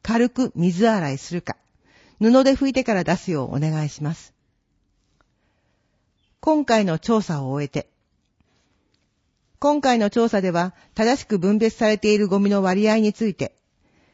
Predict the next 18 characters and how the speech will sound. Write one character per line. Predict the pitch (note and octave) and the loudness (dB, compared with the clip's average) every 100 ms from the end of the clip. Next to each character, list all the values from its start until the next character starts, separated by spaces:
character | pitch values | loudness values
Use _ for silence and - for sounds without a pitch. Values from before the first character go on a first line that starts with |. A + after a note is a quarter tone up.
| _ | _
昨 | - G#3+ - A#3+ | -2 -2 2 2
年 | A#3+ A3 | 4 2
度 | |
と | F#3+ F3 | 0 -4
比 | G3 F#3 | -2 0
べ | F3+ F3+ - _ - | 0 -4 -6 _ -4
大 | C4+ D4+ | 0 0
き | - | 0
な | F3+ | -2
改 | D#3 D#3 F#3 | -2 -2 0
善 | G3+ G#3+ | 2 2
が | G#3+ | 2
見 | F3+ | 0
ら | D#3 | 0
れ | D#3 | 0
ま | D3 | -2
し | - | -6
た。 | - | -12